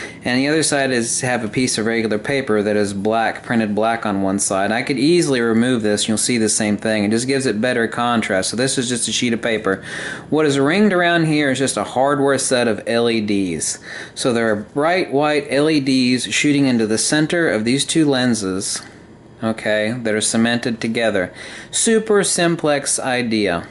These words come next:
Hold on, I'm gonna get to it. You're gonna love seeing this in a second. You should be fascinated. When I show people this invention, and, and you can able to see it close up,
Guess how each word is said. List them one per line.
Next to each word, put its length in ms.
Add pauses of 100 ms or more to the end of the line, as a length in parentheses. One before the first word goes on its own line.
(960)
Hold 220
on, 120
I'm 100
gonna 160
get 260
to 120
it. 80
You're 120
gonna 220
love 240
seeing 300
this 200
in 80
a 60
second. 560
You 100
should 220
be 100
fascinated. 800
When 140
I 220
show 200
people 320
this 220
invention, 540
and, 120
and 220
you 60
can 100
able 200
to 100
see 220
it 100
close 360
up, 400